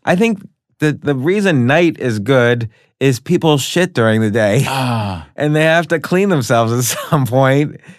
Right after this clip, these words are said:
Speaker 1: and take a shower. You could even justify taking a shower after every time you go to the bathroom.
Speaker 2: Well, that, there are cultures with, you know, the bidet in the bathroom
Speaker 1: Right, so that's
Speaker 2: and
Speaker 1: why America might be different than, like, China,
Speaker 2: Interesting.
Speaker 1: where you,
Speaker 2: You think
Speaker 1: like
Speaker 2: there's a lot of bidets in China? You would be wrong.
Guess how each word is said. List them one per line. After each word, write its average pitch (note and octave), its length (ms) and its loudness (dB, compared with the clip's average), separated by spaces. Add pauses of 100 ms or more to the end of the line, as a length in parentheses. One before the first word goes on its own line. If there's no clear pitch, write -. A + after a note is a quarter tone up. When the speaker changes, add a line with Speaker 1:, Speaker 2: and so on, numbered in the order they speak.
(180)
Speaker 1:
and D3 460 -2
take D#3 180 -4
a D#3+ 60 -4
shower. F3 400 0
You A#2 140 0
could D#3 140 -2
even E3+ 340 0
justify D#3+ 480 0
taking D#3+ 260 -2
a D#3+ 60 0
shower D#3 320 0
after D3+ 220 2
every D#3 180 0
time D3+ 180 -2
you D3+ 80 0
go D3+ 80 2
to D3+ 80 0
the D3 100 2
bathroom. C#3+ 560 -2
Speaker 2:
Well, C#3+ 220 -6
that, D#3 260 -2
there D#3 140 0
are A3 140 -2
cultures F#3 520 -4
with, E3 280 -4
you E3 100 -2
know, D3+ 160 2
the D3+ 100 -2
bidet F3+ 440 -2
in C#3+ 80 -2
the C#3 80 -2
bathroom F#3+ 380 -2
Speaker 1:
Right, F#3+ 180 4
so C#3 60 0
that's E3+ 200 2
Speaker 2:
and - 0 -
Speaker 1:
why F3 120 4
America D#3 500 0
might C3 180 -2
be C3+ 120 -2
different A#2+ 500 -2
than, A#2 180 -2
like, A#2 240 -2
China, C3 220 2
Speaker 2:
Interesting. G2 520 -2
Speaker 1:
where B2 200 0
you, B2+ 240 2
Speaker 2:
You B2 140 4
think B2 120 4
Speaker 1:
like - 100 4
Speaker 2:
there's C3+ 140 0
a C3 60 -4
lot C#3 160 0
of G#2 80 -4
bidets A#2+ 340 -2
in A2 120 0
China? F3 540 -2
You C3+ 180 -2
would D3 140 0
be A#2 120 0
wrong. G#2 640 -2